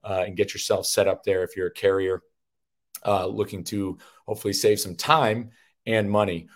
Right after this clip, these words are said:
while you're fueling up those trucks out there. Number one, first and foremost, I do just want to, uh, kinda give a small, uh, few moments here to touch on what today's date is. Today's December fourteenth. It's a date very, uh, near and dear to my heart. It is the anniversary of the,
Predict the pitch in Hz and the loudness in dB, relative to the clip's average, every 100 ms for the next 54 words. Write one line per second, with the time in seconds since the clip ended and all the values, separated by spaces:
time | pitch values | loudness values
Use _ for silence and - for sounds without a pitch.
0 | _ 98 98 95 87 98 - - 123 107 | _ 2 2 2 -4 -8 -8 -2 2 2
1 | 101 - 101 - - 101 - - 95 - | 0 2 0 0 0 0 0 -4 -4 -2
2 | 92 92 - - _ 123 123 123 107 113 | -4 -4 -12 -20 _ 2 4 4 4 -2
3 | - 101 110 117 120 104 87 117 117 117 | -4 -6 -2 -2 -2 -4 -6 -2 0 -2
4 | 117 104 - 101 95 - 101 95 95 - | -4 -8 -4 -4 -4 -8 -8 -8 -8 -6
5 | 92 - 101 92 87 101 90 - 90 - | -6 -6 -6 -6 -4 -4 -4 -6 -8 -6
6 | 107 98 95 92 - - _ - 101 95 | 0 2 2 -2 -10 -20 _ -12 -2 0
7 | 92 - 143 139 113 104 101 110 104 92 | 0 -2 0 4 4 2 0 2 0 0
8 | - 104 - - 107 98 92 98 107 101 | -2 -2 -2 -8 -4 -4 -4 -6 -2 -2
9 | - 98 90 - 101 92 98 92 - 92 | -2 -4 -4 -2 -2 0 0 -2 -4 -4
10 | 92 - - 92 87 - 104 - - 113 | -4 -6 -8 -6 -8 -4 -2 -2 -2 -2
11 | 110 - - - 123 123 110 110 110 107 | -4 -14 -16 -4 4 6 6 8 8 8
12 | 95 104 92 87 90 127 127 101 - 101 | 4 -2 -2 -4 -4 0 2 2 0 0
13 | 104 110 _ _ - 101 95 101 95 95 | 2 0 _ _ -2 0 4 4 4 -2
14 | 95 92 92 90 92 90 - 92 - 82 | -4 -6 -6 -4 -4 -4 -6 -4 -6 -6
15 | 95 87 | -8 -8